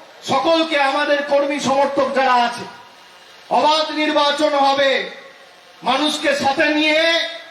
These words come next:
আমরা যেভাবে দু হাজার একুশ সালের মে মাসে এদের লেজে গোবরে করেছিলাম, তার একটা অ্যাকশন রিপ্লে আবার উনিশ তারিখ দিতে হবে।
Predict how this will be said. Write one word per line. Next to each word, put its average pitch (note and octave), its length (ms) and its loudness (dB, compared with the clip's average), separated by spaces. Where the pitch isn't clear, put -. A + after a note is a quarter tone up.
আমরা C#4+ 340 2
যেভাবে D#4 720 2
দু A#3+ 100 0
হাজার C#4 320 2
একুশ C#4 260 -2
সালের C#4 440 2
মে C4 280 -2
মাসে C#4+ 320 2
এদের C#4 640 2
লেজে B3 440 2
গোবরে C#4 420 2
করেছিলাম, B3+ 640 0
তার A#3+ 180 2
একটা B3 280 -2
অ্যাকশন A#3+ 480 -2
রিপ্লে A3+ 320 -4
আবার G3+ 360 2
উনিশ G3 200 -4
তারিখ F3 260 -4
দিতে E3+ 200 -4
হবে। D3 220 -2